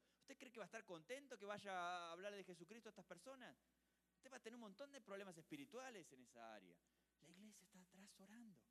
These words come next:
Así es como funcionamos como iglesia. Mire, yo estoy predicando hoy, hoy con ustedes acá. ¿Saben qué? En el barco hay un grupo que está orando por mí. Eso hace trabajo en equipo.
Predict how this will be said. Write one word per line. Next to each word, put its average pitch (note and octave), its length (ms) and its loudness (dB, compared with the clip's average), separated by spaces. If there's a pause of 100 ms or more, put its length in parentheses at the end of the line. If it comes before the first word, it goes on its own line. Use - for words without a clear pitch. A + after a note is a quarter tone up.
(3250)
Así - 220 -16
es D#3 60 -18
como D#3+ 180 -10
funcionamos D3+ 500 -10
como D#3 180 -10
iglesia. E3 420 -8 (2000)
Mire, A#3+ 140 -6
yo A#3+ 80 -6
estoy A#3+ 160 -6
predicando G#3 480 2
hoy, G3 200 0
hoy G3+ 120 2
con F#3+ 180 0
ustedes F3 340 0
acá. D3 240 -6 (220)
¿Saben G#3+ 280 -2
qué? A#3+ 240 -6 (260)
En D3 100 -14
el D#3+ 80 -14
barco F3 220 -10
hay E3+ 60 -6
un E3+ 60 -8
grupo D#3+ 200 -12
que D3+ 40 -14
está E3 140 -12
orando D#3+ 220 -8
por C#3+ 160 -12
mí. D3+ 140 -8 (1800)
Eso G3 180 -8
hace F#3 180 -8
trabajo F#3+ 340 -6
en F3+ 60 -2
equipo. F3 400 -8